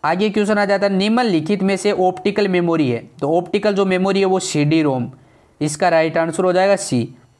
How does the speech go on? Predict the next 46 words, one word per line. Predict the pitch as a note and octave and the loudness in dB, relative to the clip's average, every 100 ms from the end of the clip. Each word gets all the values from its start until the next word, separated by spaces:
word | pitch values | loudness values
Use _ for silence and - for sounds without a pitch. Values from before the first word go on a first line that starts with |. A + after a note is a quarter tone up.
| - _ _ _ | -20 _ _ _
आगे | C#3 E3 G3 | -4 0 2
आ | |
जाता | F#3+ F#3+ G3+ | 2 2 0
है, | |
सीपीयू | G3 D#3 D3 D#3+ F#3+ | 0 -2 0 0 2
में | G#3 G3 | 2 0
कंट्रोल | F#3+ F3 F3 G3 A3 | 0 -2 0 0 2
मेमोरी | F#3+ F3 F3+ G3+ | 0 2 0 2
और | F#3+ F3+ | 0 0
तीसरा | A3+ B3 A#3 A3+ | 0 0 0 -2
कौन | G#3+ G3+ A3+ | 0 0 0
सा | A3+ A3+ | 0 0
यूनिट | F3+ F3+ G3 E3 | 2 2 0 0
होते | C3 C3+ | -2 -2
हैं? | B2 B2+ | -4 -6
तो | |
अरिथमेटिकल | C#3+ F#3+ G#3 G#3 G3 G#3 G#3 | -2 0 2 0 0 -2 0
और | F#3+ D#3 | 2 2
लॉजिकल | D3+ D3+ E3+ F3 G3+ F#3+ D#3 | 2 2 0 0 -2 -2 0
यूनिट, | D3 E3 E3+ E3 - _ _ _ _ _ _ _ _ - _ _ | 2 2 0 -4 -18 _ _ _ _ _ _ _ _ -20 _ _
जिसको | D3+ F3 - F#3+ | -4 -2 -2 0
एएलयू, | E3+ F3 F3+ F3 D#3+ A#2+ B2 - _ _ | 2 2 2 2 2 0 -4 -20 _ _
एएलयू | D3+ F3 G3 G3 F#3+ G3+ G3 - | 0 2 2 2 2 2 0 0
अरिथमेटिकल | F#3+ G3+ G3+ F#3+ G#3 G#3+ | 0 2 0 0 0 2
लॉजिकल | F3 D#3+ F3+ G3+ F3+ | 2 2 0 0 2
यूनिट, | E3+ F#3+ G#3 - - _ _ _ _ _ _ - | 2 2 0 -4 -12 _ _ _ _ _ _ -8
इसका | D#3 G3 | -2 0
राइट | E3+ F3 F#3 | 2 2 0
आंसर | F#3 G3 | 0 0
हो | D3+ | 2
जाएगा। | D3+ F3+ | 2 0
एएलयू | F3 F3 F#3 G3 | 2 2 2 2
की | G3 | 0
फुल | F#3+ G3+ G3 | 0 0 0
फॉर्म | G3+ | 0
भी | G3 | 2
आपको | F#3+ F3+ F#3+ | 2 0 0
ध्यान | D#3 E3 | 0 0
में | F#3 | 0
रखनी | F#3 F#3+ G3 | 0 0 0
है, | G#3+ | 0
एएलयू | F3 E3+ F3+ F#3 F#3+ | 0 2 2 0 -2
की | F#3+ | -2
फुल | G3+ F#3+ | -2 -2
फॉर्म | F#3+ F3+ G3+ | -2 0 0
है | G#3+ | -2